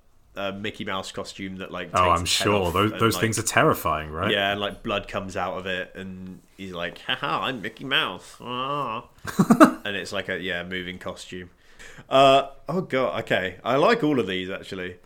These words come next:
Speaker 2: Do you have a, do you have an immediate gut feeling as
Speaker 1: My
Speaker 2: to
Speaker 1: gut
Speaker 2: which one is the
Speaker 1: feeling
Speaker 2: lie?
Speaker 1: is, my gut feeling is that penguins getting fed is the lie, because it, <laughs> uh, the other two seem very, uh,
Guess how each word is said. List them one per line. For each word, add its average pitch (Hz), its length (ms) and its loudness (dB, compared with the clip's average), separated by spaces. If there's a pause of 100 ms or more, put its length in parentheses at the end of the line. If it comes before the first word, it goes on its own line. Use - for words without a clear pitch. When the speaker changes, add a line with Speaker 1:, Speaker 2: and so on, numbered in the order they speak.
(120)
Speaker 2:
Do 120 100 2
you 123 100 6
have 123 180 10
a, 123 200 8
do 123 140 0
you 127 80 6
have 123 180 6
an 117 80 2
immediate 113 640 0
gut 104 200 2
feeling 95 440 0
as 90 100 -2
Speaker 1:
My 156 100 6
Speaker 2:
to 143 60 2
Speaker 1:
gut 185 200 8
Speaker 2:
which - 80 -8
one - 80 4
is 160 120 6
the 143 140 8
Speaker 1:
feeling 131 120 0
Speaker 2:
lie? 127 180 2
Speaker 1:
is, 120 360 -4
my 131 220 0
gut 156 200 0
feeling 139 300 0
is 120 200 -2
that 117 180 -6
penguins 117 800 -4 (100)
getting 110 260 -4
fed 101 380 -2
is 95 160 -10
the - 80 -12
lie, 87 300 -6
because 98 360 -8
it, 160 80 8 (180)
<laughs> - 180 -18
uh, 110 340 0
the 127 200 6
other 151 120 4
two 165 260 2
seem 127 580 -2 (760)
very, 113 800 0
uh, 78 200 -14